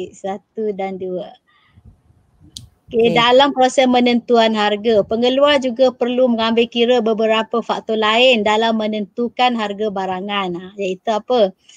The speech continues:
Speaker 1: Kadar diskaun yang diberi, bilangan pembeli di pasaran, ah, pelik benar ya.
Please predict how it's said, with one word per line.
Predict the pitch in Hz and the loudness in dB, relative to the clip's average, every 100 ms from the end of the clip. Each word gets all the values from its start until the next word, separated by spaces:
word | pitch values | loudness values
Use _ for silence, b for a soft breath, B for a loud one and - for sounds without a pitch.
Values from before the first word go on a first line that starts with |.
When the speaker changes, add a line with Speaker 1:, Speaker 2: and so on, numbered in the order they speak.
| b b b - | b b b -16
Speaker 1:
Kadar | - 208 196 | -8 -2 0
diskaun | 202 196 - 202 | 0 -2 -2 0
yang | 202 | 0
diberi, | 196 202 214 240 262 277 302 285 254 269 - | 0 -2 -2 2 4 4 2 -2 -10 -20 -12
bilangan | 240 214 233 254 294 311 | -4 0 2 2 2 2
pembeli | 294 285 285 294 | 2 2 2 2
di | 294 | 0
pasaran, | 285 285 294 294 311 311 | 0 0 4 6 8 6
ah, | - | 2
pelik | - 196 190 | -6 -6 -6
benar | 202 240 214 190 | -6 -4 -4 -2
ya. | 226 | -2